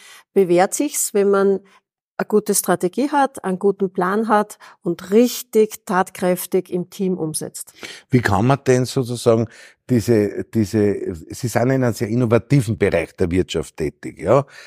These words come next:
Speaker 2: Äh, so an der Schnittstelle Wissenschaft, Wirtschaft, äh, Zukunftsthemen, zukunftsorientierte Bereiche. Ähm, Sie sind in der Halbleitertechnologie, wenn ich das jetzt einmal sagen darf. Sie haben da zwei,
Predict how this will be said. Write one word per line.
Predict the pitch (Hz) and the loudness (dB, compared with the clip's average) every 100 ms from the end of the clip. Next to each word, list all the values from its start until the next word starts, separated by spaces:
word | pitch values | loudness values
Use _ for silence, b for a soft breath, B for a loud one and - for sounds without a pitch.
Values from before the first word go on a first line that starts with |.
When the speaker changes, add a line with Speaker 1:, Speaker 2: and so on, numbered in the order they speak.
| B | B
Speaker 2:
Äh, | - 107 95 | -2 0 0
so | - 113 | 0 0
an | 113 | 2
der | 107 | 0
Schnittstelle | 110 123 - - 104 113 107 | 0 -2 -2 0 2 2 0
Wissenschaft, | 127 - 107 113 107 - - | -2 -4 -2 0 0 -2 -2
Wirtschaft, | 120 135 - 117 110 117 - - | 0 0 0 0 0 -2 -8 -2
äh, | 113 107 b b b | 0 0 b b b
Zukunftsthemen, | - 139 135 110 - 120 113 110 101 | 0 0 0 -2 0 0 2 0 -2
zukunftsorientierte | 135 - 120 - 107 110 101 110 107 117 | -8 -8 -8 -4 -2 -2 -2 -2 -2 -2
Bereiche. | 98 90 113 - 117 B B B B - | -2 2 0 0 -8 B B B B 0
Ähm, | 110 110 107 107 | 2 2 0 -10
Sie | - - | -14 -6
sind | 117 113 113 | 0 0 0
in | 123 | -2
der | 104 87 | -2 0
Halbleitertechnologie, | 98 120 - 90 87 - 92 87 85 98 90 85 110 101 | 0 0 2 0 0 0 -2 -2 -4 -2 -2 0 0 0
wenn | 92 | 0
ich | 85 | -2
das | 80 82 | -4 -4
jetzt | 90 90 | -2 -2
einmal | 87 | -4
sagen | 90 87 | -4 -6
darf. | 82 B B B B | -6 B B B B
Sie | - 113 | 0 0
haben | 110 | 2
da | 117 110 | 0 -2
zwei, | 98 101 107 | 0 2 2